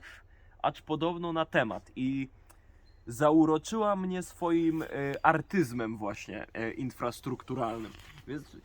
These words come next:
ja lubię takie gry, w które, w których się zwiedza. Już kiedyś jedną taką nagra-, nagrałem na kanał, się Abzu nazywała. Bardzo fajna gra. E, no i to będzie coś w tym rodzaju.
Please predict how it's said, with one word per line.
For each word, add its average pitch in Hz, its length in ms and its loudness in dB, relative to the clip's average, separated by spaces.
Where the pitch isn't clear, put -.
ja 156 140 4
lubię 208 300 0
takie 196 280 -2
gry, 175 220 0
w - 60 -14
które, 170 440 -2
w - 60 -16
których 175 340 0
się 160 220 -6
zwiedza. 135 460 0
Już 131 200 -4
kiedyś 180 340 -4
jedną 175 280 -4
taką 175 280 -6
nagra-, 160 480 -4
nagrałem 143 540 0
na 127 100 -4
kanał, 139 320 -6
się - 220 -10
Abzu 127 400 -2
nazywała. 110 600 -6
Bardzo 185 280 0
fajna 170 300 -4
gra. 135 220 -2
E, - 80 -8
no 180 160 -4
i 208 100 -6
to 220 140 -4
będzie 185 340 -2
coś 185 220 -6
w - 100 -20
tym 170 140 -2
rodzaju. 131 460 -4